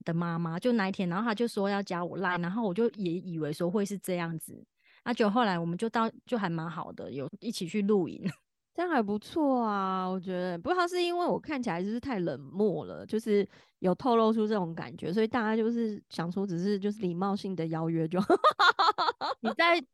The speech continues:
Speaker 1: 你在他们面前不会像这样子大笑，是不是？
Speaker 2: 不会耶，因为他们看起来好成熟大人的感觉哦，我怕这样子好像就是
Speaker 1: 是吗？
Speaker 2: 他不熟，不好意思在他们面前这样子欸，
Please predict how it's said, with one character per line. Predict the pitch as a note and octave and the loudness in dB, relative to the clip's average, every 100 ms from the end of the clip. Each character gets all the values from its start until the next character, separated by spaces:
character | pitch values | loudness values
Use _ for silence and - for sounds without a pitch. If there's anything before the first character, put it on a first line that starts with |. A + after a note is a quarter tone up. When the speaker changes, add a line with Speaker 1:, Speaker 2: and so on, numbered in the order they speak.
| G#3+ | -2
Speaker 1:
你 | G#3+ | -2
在 | G#3+ D4+ | 4 4
他 | D4 C4 | 6 4
们 | A#3 | 4
面 | C4 B3 | 4 4
前 | G3+ | 0
不 | E3+ | 0
会 | G3 | 0
像 | A3 G#3+ G#3 | 0 -2 -2
这 | G#3+ | -4
样 | F#3 | -6
子 | D#3+ | -4
大 | F3+ F3 | -6 -4
笑， | F#3 E3+ | -4 -4
是 | D#3+ | -6
不 | D#3 | -8
是？ | - - - _ | -10 -12 -16 _
Speaker 2:
不 | - G3 A#3+ | -6 -4 -2
会 | - C#4 F#3+ | -2 0 2
耶， | E3+ - | 0 0
因 | C#4 | 0
为 | F4 | 0
他 | E4 | 0
们 | C4+ | 0
看 | D#4 C4 | 0 -2
起 | |
来 | F3 | -2
好 | E3 E3+ | -4 -4
成 | - E3+ | -4 -4
熟 | G3 F3 F3 - | -2 -2 -4 -2
大 | A3+ F#3 | -2 -2
人 | D#3+ | -6
的 | C#3 C#3+ | -6 -8
感 | F#3+ F#2 | -10 -10
觉 | - E3+ F2 G#2 | -12 -8 -8 -8
哦， | A#2 | -10
我 | - | -8
怕 | A#3+ F3 | -8 -6
这 | B3+ | -4
样 | G3+ F3+ | -4 -2
子 | E3+ | -2
好 | F3+ F3 | -2 -2
像 | G3 G3 - _ | -4 -4 -10 _
就 | C#4+ | -4
是 | D#4 D#4 | -4 -4
Speaker 1:
是 | B3 | -4
吗？ | G#3 | -4
Speaker 2:
他 | G3+ | -6
不 | G#3 - | -2 -2
熟， | - - F3+ F3 F3+ | -2 0 2 2 2
不 | A3+ | 2
好 | C4 F#3 | 2 2
意 | A#3+ | 0
思 | G3+ | -2
在 | G#3+ | -2
他 | A3 | 0
们 | F3+ | -2
面 | G3 F#3+ | -2 -4
前 | A3+ E3 | -4 -4
这 | F#3 | -4
样 | F3+ | -4
子 | G3+ - | -6 -10
欸， | - | -10